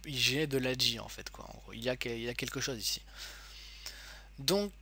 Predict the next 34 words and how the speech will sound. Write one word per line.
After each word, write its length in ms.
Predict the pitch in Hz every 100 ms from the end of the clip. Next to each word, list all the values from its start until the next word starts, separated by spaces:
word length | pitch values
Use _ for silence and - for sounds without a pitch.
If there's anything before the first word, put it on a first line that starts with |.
| -
euh, 260 | 202 202 202
je 160 | 175 147
dois 240 | 139 160
protéger 880 | 156 - 143 - 139 123 117 117 113
peut-être. 560 | 113 107 104 - - 107 107 110 - - - - - - - - - - - - - - -
Mais 120 | 107 110
là 140 | 160
c'est 160 | - 127
un 100 | 120
peu 160 | -
chiant, 260 | 165 - 156
on 40 |
n'a 120 | 131 113
pas 200 | - 139 -
très 300 | - 147 135
envie 220 | 131 139
de 60 |
protéger, 520 | - - 123 123 117 - -
vous 60 |
voyez, 240 | 104 127 127
hein. 120 | 123 - - - - - - - - - - - - -
On 60 | 131
n'a 80 | 127
pas 160 | -
très 240 | 160 - 139
envie 240 | 135 170
parce 220 | - 123
que 100 | -
ça 160 | 151 -
paraît 320 | - 123 147 -
un 120 | 135
peu 200 | 127 131
lent. 260 | 123 117 107 - - - - - - - - - - - - - - -
Donc, 340 | 117 131 120